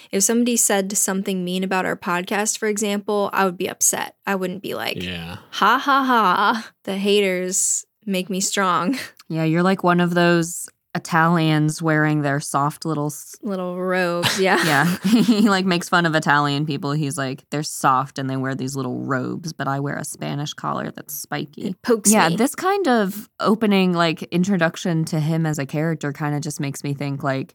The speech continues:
Speaker 3: is this an unusual day for him? Or, I mean, are we just kinda coming in on, like,
Speaker 1: Seems normal. He literally doesn't have gloves 'cause he got rid of them earlier by challenging <laughs> someone else to a duel.
Speaker 3: Yeah, and his friend is kind of having a come to Jesus moment with him where he's like, "You know,"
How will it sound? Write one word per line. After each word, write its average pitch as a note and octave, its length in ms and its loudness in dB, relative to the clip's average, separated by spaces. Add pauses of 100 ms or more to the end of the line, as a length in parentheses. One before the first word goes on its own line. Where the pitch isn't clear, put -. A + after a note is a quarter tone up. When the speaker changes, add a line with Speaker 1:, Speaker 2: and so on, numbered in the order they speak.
(120)
Speaker 3:
is F3 140 0
this G3 200 0
an D4 140 0
unusual F#3+ 640 2
day D#3+ 220 0
for G#3 160 -2
him? A3 280 2
Or, D#3+ 280 4
I E3 80 2
mean, D#3+ 380 0 (220)
are D#3 100 0
we E3 80 2
just - 140 -8
kinda G3+ 180 -2
coming F3 360 0
in E3 200 2
on, D#3 180 2
like, C#3+ 280 -2
Speaker 1:
Seems D4+ 360 0
normal. A3+ 680 2
He B3 180 0
literally B3 460 4
doesn't F#3+ 340 2
have G3+ 260 2
gloves G3 460 2
'cause G3 160 2
he G3 80 4
got F#3+ 240 2
rid F#3+ 160 0
of F3+ 120 -2
them F3 180 -2
earlier F3+ 500 -2
by F3+ 220 -2
challenging G3 520 2
<laughs> - 80 4
someone G3+ 220 2
else F#3+ 320 2
to G#3 120 -2
a - 60 -4
duel. F3+ 240 -2
Speaker 3:
Yeah, D#3 280 2 (100)
and F3 160 4
his E3+ 100 2
friend F3 280 2
is E3+ 100 -4
kind D#3+ 240 0
of D#3 80 -2
having D#3+ 260 0
a D3 80 -2
come D3 200 -2
to D3+ 100 -4
Jesus C#3 400 -6
moment D3+ 320 -2
with D#3+ 160 -4
him E3 180 -2
where D3 140 -2
he's C#3+ 160 -4
like, C3+ 240 -6
"You F3+ 80 -2
know," B3+ 280 0